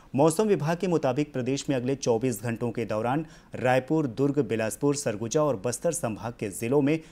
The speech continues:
बारिश के आसार हैं। ये सिलसिला अगले पाँच दिनों तक जारी रह सकता है। वहीं सरगुजा, जशपुर, कोरिया, सूरजपुर, बलरामपुर, बस्तर, कोंडागांव, दंतेवाड़ा, सुकमा, कांकेर, बीजापुर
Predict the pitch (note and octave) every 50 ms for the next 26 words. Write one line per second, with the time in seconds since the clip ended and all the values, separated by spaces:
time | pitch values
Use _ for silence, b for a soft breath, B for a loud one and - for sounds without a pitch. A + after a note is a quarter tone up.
0 | B B B G#2 G2 B2 B2+ C#3 E3+ F3+ - - B2+ A#2+ G#2+ G#2 - - A#2 A2
1 | G2 - G#2+ G#2+ F2 - B B B B B - A#2 C3 E3+ F3 F3 G3 F#3 D#3+
2 | - F#3+ F#3 F#3 F#3 F3+ - - C3+ B2 C3+ C3 C#3+ C#3+ C#3+ - - B2 C#3 D#3+
3 | D#3+ - B2+ G2+ A2+ A#2 B2 B2 - D#3+ C#3 - A#2+ G#2+ G#2 G#2+ G2+ G#2 G2+ -
4 | - A2 - - - G#2+ F#2+ G#2+ G#2 F#2 - B B B B B B B B B
5 | B2+ E3+ E3+ G#3 A3 A3 - E3 D3 C3 C#3 C3+ C3 D#3+ D#3+ E3 D3 B2 B2+ -
6 | - - C#3 C#3+ D3 D3 - C3 B2+ B2+ A#2+ B2 C3+ C#3 C3+ - B2 B2 B2 A#2
7 | - - C#3 C#3+ B2 A#2 B2 G#2+ A2 A#2+ A#2+ A#2+ A#2 C3+ C#3 C#3+ C#3 A2 A#2+ A#2+
8 | - - - C3+ C3 C3 - A#2+ A2+ A2 A2+ G#2+ A2+ A#2+ B2+ C3+ B2+ A2+ A2+ G#2+
9 | G2+ A#2 A2+ A2 A#2 B2 C3 C#3 - - A#2+ G#2+ - A#2 A#2 A#2 A2+ - G#2+ G2+
10 | - A#2+ B2 B2+ G#2 G#2 G#2 G2+ A#2 A2 G2+ B2+ C#3 D#3 D3+